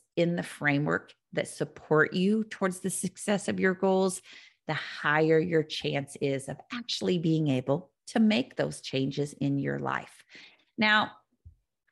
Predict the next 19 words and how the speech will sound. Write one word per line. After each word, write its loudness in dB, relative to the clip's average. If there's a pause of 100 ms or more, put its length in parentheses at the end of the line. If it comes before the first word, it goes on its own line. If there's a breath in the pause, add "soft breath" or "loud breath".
(380)
let 0
me 4
give 4
you 4
an 2
example, -2
because 0
again, 2
I'm 2
always 2
working -4
on 2
this. -2
And 0
as 0
most 2
of -2
you 2
know, 4